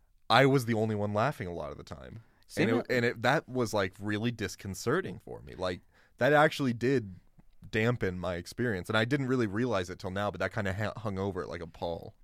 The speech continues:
Speaker 2: Mm-hmm. It's, it's, it's weird and, like, really interesting to, like, go to one of these movies now. When I saw Django, that was, like, some of the most, like, divided reaction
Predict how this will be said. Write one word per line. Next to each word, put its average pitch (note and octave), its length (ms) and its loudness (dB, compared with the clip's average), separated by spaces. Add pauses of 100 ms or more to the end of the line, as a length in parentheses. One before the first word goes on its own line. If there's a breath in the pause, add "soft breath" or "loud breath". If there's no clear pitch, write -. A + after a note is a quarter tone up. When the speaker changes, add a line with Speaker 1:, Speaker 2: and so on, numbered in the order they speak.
(100)
Speaker 2:
Mm-hmm. D3 340 0 (320)
It's, C#3+ 260 0
it's, - 400 -2 (360)
it's A#2+ 180 -6 (280)
weird B2+ 540 0
and, A#2 160 0
like, G#2+ 220 -2 (560)
really A2+ 560 0 (100)
interesting G#2 540 -4
to, F#2+ 80 -4
like, G2 180 -6
go G2 160 -2
to F#2+ 80 -2
one F#2 140 -6
of F#2+ 60 -10
these G2+ 180 -2
movies F#2 300 -6
now. E2+ 220 -10 (220 loud breath)
When A2+ 100 -2
I C#3+ 60 4
saw C3 240 2
Django, A2 560 0 (400 soft breath)
that A#2+ 180 4
was, A#2 180 -2
like, G#2 180 -2
some A2+ 180 -4
of G2+ 60 -2
the G2 60 -4
most, G2 360 -6 (100)
like, F#2 220 -8
divided G2 560 -2
reaction F#2 680 -8